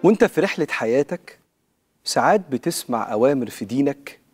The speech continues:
ما تبقاش منطقية بالنسبة لعقلك، أو تحصل أحداث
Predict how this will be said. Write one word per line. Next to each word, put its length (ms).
ما 100
تبقاش 440
منطقية 560
بالنسبة 400
لعقلك، 480
أو 100
تحصل 420
أحداث 680